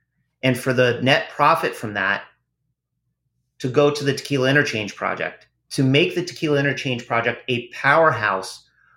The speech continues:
for the agave spirit industry so that they can make a difference both in the Mexican government, in the, for the environmental causes of Jalisco,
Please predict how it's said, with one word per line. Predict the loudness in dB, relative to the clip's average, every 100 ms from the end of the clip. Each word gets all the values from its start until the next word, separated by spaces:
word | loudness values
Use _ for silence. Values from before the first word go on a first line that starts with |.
| _
for | 0 2
the | 4 2
agave | 4 2 4 2
spirit | 0 0 2
industry | 2 0 -2 -6 -12 -16 _ _
so | -4 0
that | 2
they | 4 2
can | 2
make | 2 2
a | 2
difference | 2 2 0 -2
both | 0 2 2 -2 2
in | 4 4
the | 0 -2 0
Mexican | 0 -2 -6 -6 0
government, | 2 4 4 2 0 _ _ _ _ _ _ _ _
in | 2 4
the, | 4 2 2 -2 -12 _ _ -10
for | 0 2
the | 4
environmental | 4 4 4 4 2
causes | 2 2 2 0 -4
of | -4 -4
Jalisco, | -4 -2 -2 2 4 4 2